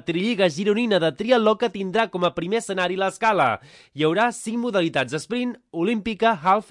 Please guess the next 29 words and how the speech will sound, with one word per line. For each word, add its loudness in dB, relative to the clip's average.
i -6
aquabike 0
en -2
categoria 2
masculina -2
i -4
femenina. 0
La 2
prova 2
de -4
natació -4
serà 0
la 2
primera -2
platja -2
d'Empúries, 0
la -2
de -4
ciclisme -2
anirà -2
en -6
direcció -2
a -8
Castelló 0
d'Empúries 2
i -2
la 4
prova -2
corrent 2